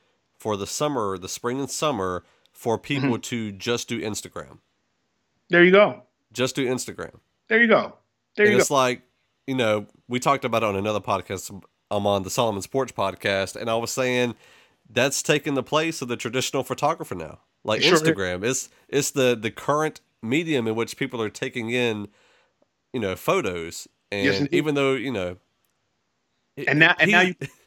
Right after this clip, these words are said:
Speaker 2: and now you can go live, and, and that's, that's
Speaker 1: Yeah.
Speaker 2: the reality of what it is. You know
Speaker 1: Yeah.
Speaker 2: what I mean? Like,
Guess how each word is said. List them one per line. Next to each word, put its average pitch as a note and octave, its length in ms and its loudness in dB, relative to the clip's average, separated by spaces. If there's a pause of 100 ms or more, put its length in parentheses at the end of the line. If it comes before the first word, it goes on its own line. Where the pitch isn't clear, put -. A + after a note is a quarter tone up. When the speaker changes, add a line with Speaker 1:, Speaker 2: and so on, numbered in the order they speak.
(340)
Speaker 2:
and C#3 80 -4
now D#3+ 100 6
you F3+ 120 4
can E3 200 -4
go C#3+ 140 0
live, D#3 440 6
and, C#3+ 160 -2
and D3 180 -2
that's, F3+ 240 2
that's B2 200 0
Speaker 1:
Yeah. A2+ 120 2
Speaker 2:
the F#3 40 0
reality C#3+ 500 2
of D3+ 80 0
what D#3+ 140 2
it E3+ 100 4 (260)
is. - 180 -6 (440)
You C#3+ 120 0
know D3+ 100 4
Speaker 1:
Yeah. D#3 40 6
Speaker 2:
what D#3+ 100 8
I D#3+ 80 8
mean? F#3+ 280 2
Like, D3 240 6